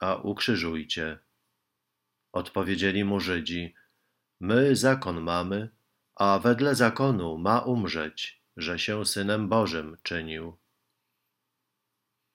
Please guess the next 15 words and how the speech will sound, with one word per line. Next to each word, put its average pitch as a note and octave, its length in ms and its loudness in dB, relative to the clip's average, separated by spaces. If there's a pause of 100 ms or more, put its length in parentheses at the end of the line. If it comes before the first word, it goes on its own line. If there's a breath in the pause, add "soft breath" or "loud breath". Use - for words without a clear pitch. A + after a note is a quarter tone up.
(260)
Rozważanie. E2 880 -4 (1400 loud breath)
Jedyną D#3 640 6
i C3 160 2
prawdziwą C3 600 4
winą F#2 380 0
Pana G2+ 320 0
Jezusa A2+ 560 0
w - 80 -12
oczach A#2 420 -2
arcykapłanów A2+ 1080 0 (120)
i G#2 140 -2
doktorów G2 580 -2
żydowskich F#2 840 -4
było F#2+ 400 0
to, G2 400 -4